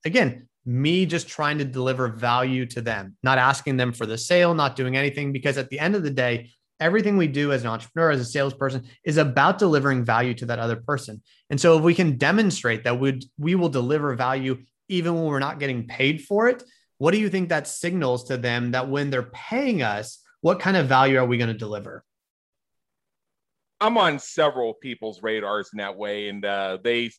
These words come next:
Speaker 2: send me little things every once in a while, or, uh, they may occasionally, like, every six weeks to two months, just check in and say, "Hey, uh, just wanted to see how things are going for you." Now, obviously, I know it's because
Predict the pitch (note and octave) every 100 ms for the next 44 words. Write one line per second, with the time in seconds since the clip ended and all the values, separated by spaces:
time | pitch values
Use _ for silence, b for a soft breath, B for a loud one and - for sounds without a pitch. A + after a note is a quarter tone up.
0 | _ - - B2 B2 A#2 A#2+ A2+ A#2+ A2+
1 | A#2 A2+ A#2 A2+ - A2 A2 G#2+ A2 A2
2 | A2 G2+ G#2+ G#2 G#2 G#2 - B B F#2
3 | G#2+ G#2 C#3 D3+ D3 B2+ E3 D#3+ D#3+ B2
4 | A2+ - C3+ B2+ A#2 - D3+ - - C#3+
5 | - B2 - C3 D3+ D#3 - B2+ - D3
6 | - D#3 D3 D3+ C#3 _ _ _ _ -
7 | C4 F#3+ C3+ D3 C#3+ C#3 C#3 E3+ - F#3+
8 | F3+ - F#3 F3+ E3+ F3 F3+ F3 F3 G3
9 | G3+ E3 - F#2+ F2 A2+ C3 D3+ F3 F#3
10 | E3+ - C#3+ C#3+ B2+ A#2+ B2 B2 - A#2+
11 | - A#2 G#2+ G#2+ G#2+ -